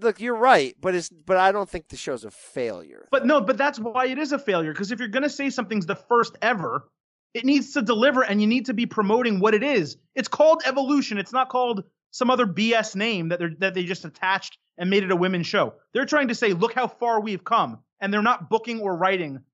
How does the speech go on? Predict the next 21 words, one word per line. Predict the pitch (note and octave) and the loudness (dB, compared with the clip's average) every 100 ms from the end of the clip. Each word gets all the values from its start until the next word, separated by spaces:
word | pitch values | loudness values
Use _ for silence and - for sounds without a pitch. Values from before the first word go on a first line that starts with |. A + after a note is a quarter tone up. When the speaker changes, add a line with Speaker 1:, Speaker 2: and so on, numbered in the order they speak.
| - | -6
Speaker 2:
like | G#3 G#3 | -4 -2
they've | F#3+ | -4
come | - F#3+ | -4 -4
very | E3 E3 | -2 -4
far | D3+ C#3+ A#2 | -4 -8 -4
at | |
all. | D#4 | -2
Speaker 1:
Well, | C#4+ | -2
we're | C4 | -2
gonna | C4 A#3 | -4 -2
get | F3+ | -2
an | B2+ | -2
N | A#2 | -6
X | G2+ - | -10 -14
T | - G3+ | -12 -8
match | G3+ G3+ - | -6 -4 -4
on | G3+ G3 | -8 -8
there. | G#3 G3 | -8 -8
We're | C3+ | -8
gonna | B2+ A#2+ | -10 -10
get, | G#2+ A2+ G#2+ | -8 -8 -8